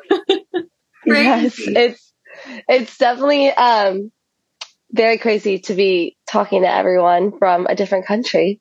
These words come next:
Speaker 1: Yeah, so tell us what you've been doing.
Speaker 2: So I've been in Paris for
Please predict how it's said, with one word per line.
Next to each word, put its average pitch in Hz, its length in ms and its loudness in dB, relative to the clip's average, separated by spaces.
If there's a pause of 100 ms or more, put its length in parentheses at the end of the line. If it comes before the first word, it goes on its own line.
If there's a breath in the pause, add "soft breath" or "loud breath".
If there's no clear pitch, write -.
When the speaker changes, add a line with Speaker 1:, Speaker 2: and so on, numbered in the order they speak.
(140)
Speaker 1:
Yeah, 247 200 2
so 262 120 2
tell 247 200 0
us 254 100 -2
what 247 180 0
you've 240 140 0
been 208 160 -2
doing. 160 540 -4 (840 loud breath)
Speaker 2:
So 262 280 4
I've 226 300 0
been 302 140 0
in 330 120 0
Paris 233 640 -2
for 214 520 2